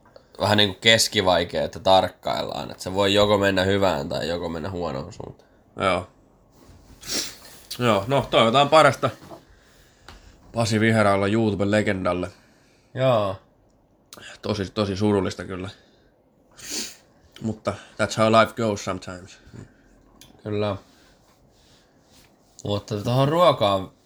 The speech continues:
Speaker 1: vähän palatekseni, niin, niin tärkeä kysymys, että siis syöt hodari, vaikka mikrohodari,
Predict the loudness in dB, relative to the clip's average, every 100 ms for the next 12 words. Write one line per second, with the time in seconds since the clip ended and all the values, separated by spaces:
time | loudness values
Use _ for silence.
0 | _ _ _ -10 -8 2 4 4 2 -4
1 | -10 -12 -10 -10 -8 -8 -10 -14 _ _
2 | _ _ _ _ _ _ _ _ -20 _
3 | _ _ _ _ _ 0 2 2 0 0
4 | 0 -2 0 -2 -6 -12 _ _ _ _
5 | _ _ _ -20 -6 -6 -6 -14 _ _
6 | -20 -18 -10 -4 4 4 6 6 6 6
7 | 4 2 -6 -10 -6 -2 -2 0 0 2
8 | 2 -2 -6